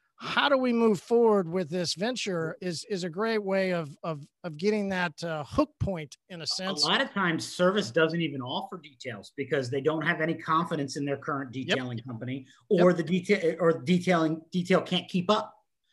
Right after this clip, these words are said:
Speaker 2: So they don't even bother. And it's, it's a lost profit center for them when they can't.
Speaker 1: Um, and that would be a good exec-, that's a big objection that many service managers might say, right? They might say, "Well, we just don't even do it. That's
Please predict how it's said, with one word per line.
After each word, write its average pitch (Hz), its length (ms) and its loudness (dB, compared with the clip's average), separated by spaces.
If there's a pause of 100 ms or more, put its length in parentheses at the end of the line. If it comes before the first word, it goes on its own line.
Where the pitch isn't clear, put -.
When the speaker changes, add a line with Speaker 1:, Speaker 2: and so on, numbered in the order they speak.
(140)
Speaker 2:
So 185 160 6
they 156 300 6
don't 190 180 6
even 156 280 0
bother. 151 360 4 (460)
And 165 100 4
it's, 156 260 2
it's 175 220 2
a 170 60 4
lost 156 800 2 (440)
profit 233 400 4
center 120 280 0
for 120 160 -8
them 123 380 -4 (200)
when 151 160 2
they 123 100 0
can't. 143 340 -4 (840)
Speaker 1:
Um, 190 380 -2
and 196 160 0
that 254 120 6
would 285 140 2
be 277 160 4
a 262 60 4
good 240 180 4
exec-, 214 380 2
that's 202 260 4
a 220 60 2
big 220 260 6
objection 202 680 2
that 185 160 0
many 196 380 0 (200)
service 208 340 2
managers 190 460 0
might 190 260 0
say, 180 500 0
right? 175 300 0
They 185 100 -2
might 185 200 0
say, 185 100 -2
"Well, 247 300 4
we 262 100 2
just 240 160 0
don't 240 160 4
even 214 120 -2
do 226 160 6
it. 220 100 2
That's 196 180 0